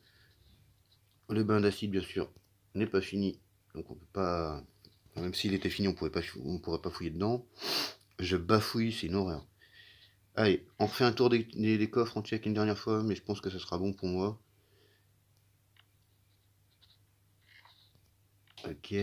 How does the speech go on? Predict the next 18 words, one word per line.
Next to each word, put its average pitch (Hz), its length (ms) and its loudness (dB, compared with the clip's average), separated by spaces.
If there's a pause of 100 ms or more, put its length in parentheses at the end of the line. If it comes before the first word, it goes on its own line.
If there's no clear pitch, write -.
(880)
ici 85 320 -10
rien. 95 480 -2 (1300)
Ici 95 320 -8
on 87 40 0
va 80 60 -4
peut-être - 220 -10
mettre 101 200 -6
les, 98 120 -4 (140)
les 92 100 -4
bottes. 107 460 -2 (3750)
Ici - 440 -12
que - 120 -12
dalle. 104 400 -2 (2250)
Et 170 100 8
ici 127 420 6
toujours 120 280 0
que 110 120 0
dalle. 139 420 6